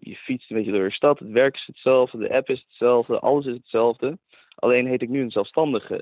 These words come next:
En er zijn een paar kleine dingetjes veranderd, maar uiteindelijk werk ik alleen voor Deliveroo. Ik heb geen andere, ehm, opdrachtgevers. Dus een echte zelfstandige, die zou, eh,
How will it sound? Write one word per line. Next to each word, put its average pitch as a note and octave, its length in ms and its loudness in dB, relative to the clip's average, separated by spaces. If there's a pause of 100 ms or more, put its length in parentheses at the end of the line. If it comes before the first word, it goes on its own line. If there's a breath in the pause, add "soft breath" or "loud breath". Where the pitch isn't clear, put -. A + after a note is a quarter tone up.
(280 soft breath)
En - 120 -16
er G#2+ 60 -16
zijn G#2+ 120 -12
een G2+ 100 -16
paar A2+ 280 0
kleine A2 380 -2
dingetjes A2+ 420 -8
veranderd, A2 520 -2 (340)
maar G2 160 0
uiteindelijk A#2 680 -2
werk A2 300 0
ik - 160 -8 (140)
alleen A#2 600 0
voor A2 180 -8
Deliveroo. G#2+ 640 -4
Ik - 240 -14
heb A2+ 160 0
geen A2 240 -4
andere, F#2+ 720 0
ehm, G2 360 -4 (300)
opdrachtgevers. - 1040 -2 (400 soft breath)
Dus - 100 -20
een - 60 -16 (120)
echte A#2 220 -6
zelfstandige, G#2 880 0
die G#2 200 -6
zou, G#2 560 2
eh, G2 140 0